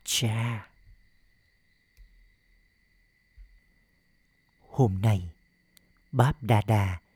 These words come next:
đang ngắm nhìn chuỗi hạt những viên kim cương có khả năng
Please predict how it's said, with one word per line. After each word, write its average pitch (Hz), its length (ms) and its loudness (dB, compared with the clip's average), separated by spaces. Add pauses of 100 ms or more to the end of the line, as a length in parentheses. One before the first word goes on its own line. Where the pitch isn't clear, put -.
(360)
đang 113 500 2
ngắm 107 200 2
nhìn 120 380 4 (880)
chuỗi 117 200 6
hạt 110 280 0 (500)
những 117 220 4
viên 120 440 4
kim 117 220 2 (100)
cương 117 360 2 (520)
có 120 160 4
khả 113 240 0
năng 123 240 0